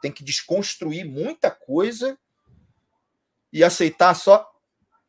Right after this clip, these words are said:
numa simples reta já dá a ideia de todo uma lateral de um rosto. Isso não é fácil. Então eu recomendo que o melhor curso é aquele que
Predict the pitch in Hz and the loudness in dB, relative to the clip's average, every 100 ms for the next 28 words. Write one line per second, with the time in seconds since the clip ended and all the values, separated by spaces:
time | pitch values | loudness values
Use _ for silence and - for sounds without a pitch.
0 | _ - 170 170 170 156 - 285 349 262 | _ -14 -12 -2 0 0 -2 -4 -6 -8
1 | 139 147 208 202 175 165 165 180 131 151 | 0 6 6 4 -2 0 0 0 0 -2
2 | 165 139 175 196 208 151 143 135 160 143 | -2 -8 -12 -12 -14 -18 -20 -20 -20 -16
3 | 147 139 143 147 135 143 135 120 110 147 | -6 -4 -4 -2 -2 -2 -6 -12 -8 -8
4 | 185 - _ _ _ _ _ _ _ 113 | -8 -14 _ _ _ _ _ _ _ -18
5 | - 127 120 113 135 - - - - - | -12 -12 -10 -8 -8 -10 -20 -20 -20 -20
6 | - - _ _ _ _ _ _ _ _ | -20 -20 _ _ _ _ _ _ _ _
7 | _ _ _ _ _ _ _ _ - 110 | _ _ _ _ _ _ _ _ -20 -8
8 | 131 143 143 143 151 135 143 156 170 170 | -4 -2 -4 -4 -4 -4 -6 -4 -2 -4
9 | 165 - 165 151 143 131 135 147 175 - | -8 -16 -16 -14 -12 -6 -2 0 -2 -4
10 | 190 - - 190 - 165 185 185 175 196 | -12 -10 -6 -6 -4 -8 -8 -12 -12 -10
11 | 220 | -10